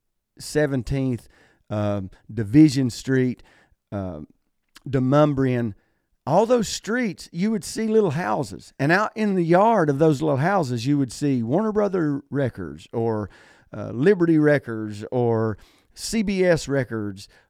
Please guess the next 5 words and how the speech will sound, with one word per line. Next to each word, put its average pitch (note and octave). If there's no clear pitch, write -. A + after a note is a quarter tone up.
or, B2
uh, D#2+
Universal G3+
Publishing, B2+
or, F#2+